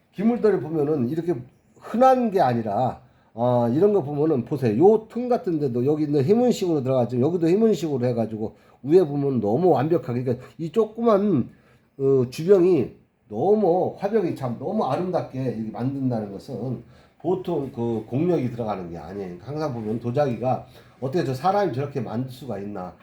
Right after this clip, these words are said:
이 분-, 어, 대나무 마디마디에 그 범랑을 넣으면서, 분체 범랑을 넣으면 이렇게 잘 만든다는 것은 참 뭐랄까 보통 그 저 기술자 아니면 못 만든다는 거죠. 그러니까 잘 만들고 여인문도 그러니까,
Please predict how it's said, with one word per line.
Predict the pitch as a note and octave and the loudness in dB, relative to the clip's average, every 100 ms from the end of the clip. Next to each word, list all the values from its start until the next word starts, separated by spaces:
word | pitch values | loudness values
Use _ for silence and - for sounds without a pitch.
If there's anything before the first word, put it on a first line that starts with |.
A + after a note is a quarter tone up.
| _ | _
이 | D3 F3 - | -8 -8 -6
분-, | F3+ G3 - - - _ - | -8 -8 -12 -20 -20 _ -4
어, | B2+ C3 B2 | 0 2 2
대나무 | B2 D#3 A3 G#3+ | 2 4 4 4
마디마디에 | D3+ D3 G3+ G#3 F3+ E3+ D3 | 2 0 2 2 0 0 -2
그 | B2+ C3+ B2+ | -2 -2 0
범랑을 | C3 E3+ G3+ F#3 D3+ | 0 0 2 2 2
넣으면서, | C#3+ E3 D#3+ B2 B2 | 2 2 2 0 -4
분체 | D#3 F3 | -4 -4
범랑을 | C#3+ D#3 D3+ C#3 | -2 -2 0 0
넣으면 | B2 A#2 | 2 2
이렇게 | B2+ F#3 A#2+ | 0 0 -4
잘 | C3 C3 | -4 -2
만든다는 | D3 B2 G#2+ G#2 F#2+ | 0 -2 -2 -4 -6
것은 | F2+ C#3+ C3+ D#2 _ _ _ | -10 -6 -6 -6 _ _ _
참 | - - F#3+ | -20 -10 -2
뭐랄까 | C3 A2+ G#2+ G#2+ - | 0 2 0 -4 -6
보통 | E3+ E3+ D#3+ B2+ | -6 -2 -4 -4
그 | A2+ G2+ F2+ | -6 -6 -10
저 | - | -14
기술자 | G2 C#3+ D#3 - A#2+ | -14 -10 -8 -2 -2
아니면 | G2 F2 F2+ | -2 -8 -6
못 | G#2 | -4
만든다는 | F3 F3+ C3+ G2+ F2+ D2+ | 0 0 -2 -8 -10 -14
거죠. | D2 - _ - | -18 -20 _ -18
그러니까 | F2 - _ _ | -18 -18 _ _
잘 | - E3 | -2 0
만들고 | F#3 G#2+ A2+ A#2 A#2+ | 0 0 0 0 0
여인문도 | A2+ E3+ F3+ D#3 D#3 | 2 2 2 -2 -6
그러니까, | - | -10